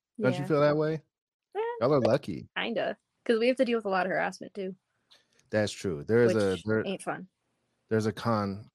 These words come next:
Speaker 1: definitely a con to, uh, to that pro, for sure. The harassment side of things and constantly feeling objectified and,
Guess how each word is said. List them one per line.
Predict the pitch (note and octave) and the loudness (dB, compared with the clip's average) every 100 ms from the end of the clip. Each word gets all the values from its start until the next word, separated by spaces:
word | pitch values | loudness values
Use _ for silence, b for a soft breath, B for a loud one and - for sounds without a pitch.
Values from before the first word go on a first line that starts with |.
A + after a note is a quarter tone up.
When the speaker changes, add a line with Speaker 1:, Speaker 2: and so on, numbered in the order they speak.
| - | -6
Speaker 1:
definitely | A2 A2 A2+ F#2+ | -4 -2 -2 -4
a | |
con | F2 G2+ F#2+ F#2 | -4 -6 -6 -8
to, | - G2 F2+ | -8 -6 -4
uh, | F2 E2 E2+ | -6 -6 -8
to | - | -6
that | F#2 E2 - | -4 -4 -6
pro, | F2+ F2 E2+ - b b - | -6 -4 -6 -14 b b -12
for | F2 | -10
sure. | - F#2+ F#2 E2+ E2 | -6 -2 -2 -4 -6
The | F2 | -6
harassment | F2 F2 F#2+ F#2+ F2+ | -4 -2 -2 -4 -8
side | - F2 | -6 -6
of | E2+ | -8
things | F#2+ F2+ F2 E2 | -8 -8 -8 -10
and | D#2+ D#2+ b b b | -14 -16 b b b
constantly | - C3 A#2 A#2 A2 G2+ G2 | 0 0 0 -2 -2 -2 -4
feeling | - G#2+ G2+ F#2 | -4 -2 -2 -4
objectified | - F2 G2 G2 F#2+ - F#2 F2+ F#2 F2 | -6 -4 -4 -6 -8 -4 0 0 0 -2
and, | E2 D#2 | -8 -12